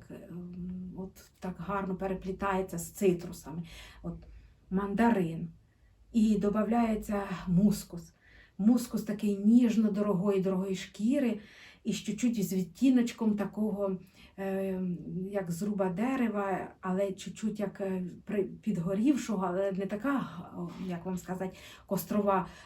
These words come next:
г-, така гаряч, а іменно такий димочок, ніжний, такий приємний, гарний такий димочок, і вимішується з квітами. От дуже такий гарно: ванільно, цитрусово,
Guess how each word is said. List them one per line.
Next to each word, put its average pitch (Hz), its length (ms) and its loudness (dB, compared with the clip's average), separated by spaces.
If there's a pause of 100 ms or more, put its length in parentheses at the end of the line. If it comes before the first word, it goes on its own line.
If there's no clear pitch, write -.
г-, 180 600 -4
така 180 180 -2
гаряч, 175 580 -2 (280)
а 185 100 -4
іменно 202 360 0
такий 190 220 -4
димочок, 196 480 4
ніжний, 208 540 4
такий 190 240 -2
приємний, 190 880 2
гарний 180 460 0
такий 180 260 -6
димочок, 208 640 0 (380)
і 196 80 0
вимішується 202 600 4
з - 100 -6
квітами. 170 720 -2 (380)
От 196 140 -6 (120)
дуже 190 360 0
такий 180 340 -2
гарно: 180 420 2
ванільно, 185 680 6
цитрусово, 185 960 0